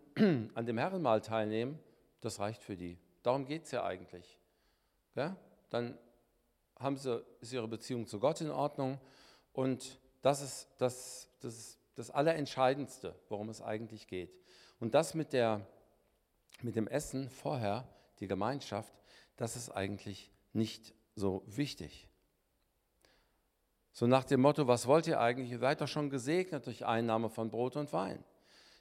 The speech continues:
Die Liebe untereinander, die Gemeinschaft, die Beziehung, das ist noch nebensächlich. So problematisch ist das dann nun,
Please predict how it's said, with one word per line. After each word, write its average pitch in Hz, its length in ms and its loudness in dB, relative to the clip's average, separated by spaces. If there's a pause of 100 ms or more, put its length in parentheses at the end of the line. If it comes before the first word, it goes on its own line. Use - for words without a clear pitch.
Die 107 80 0
Liebe 180 320 2
untereinander, 123 600 0
die 92 120 -8
Gemeinschaft, 120 580 4
die 117 60 -6
Beziehung, 127 520 0
das 87 120 -10
ist 95 60 -14
noch 90 120 -12
nebensächlich. 104 880 -6 (540)
So 139 180 6
problematisch 139 760 6
ist 151 180 0
das 131 140 0
dann 123 160 6
nun, 113 200 6